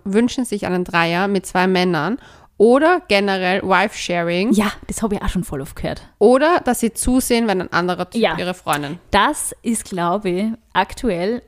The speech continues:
Speaker 2: da redet man jetzt wieder ein bisschen mehr drüber. Das habe ich jetzt schon einige Male in diversesten Sex-Reports, die ich dann immer als Presseaussendung bekomme, gelesen,
Speaker 1: Mhm.
Speaker 2: dass das total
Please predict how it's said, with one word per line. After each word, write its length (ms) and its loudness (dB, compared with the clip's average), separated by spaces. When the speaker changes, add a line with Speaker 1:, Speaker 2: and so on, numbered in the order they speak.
Speaker 2:
da 80 -4
redet 320 -6
man 100 -4
jetzt 160 -8
wieder 140 -2
ein 40 -20
bisschen 220 -6
mehr 140 -6
drüber. 420 -8
Das 140 -8
habe 140 -2
ich 80 -2
jetzt 140 -8
schon 140 -2
einige 320 0
Male 420 0
in 140 0
diversesten 640 -2
Sex-Reports, 880 -6
die 120 -10
ich 60 -2
dann 120 -4
immer 160 -2
als 140 -8
Presseaussendung 760 -6
bekomme, 460 -6
gelesen, 800 -4
Speaker 1:
Mhm. 400 -4
Speaker 2:
dass 320 0
das 220 -4
total 800 -6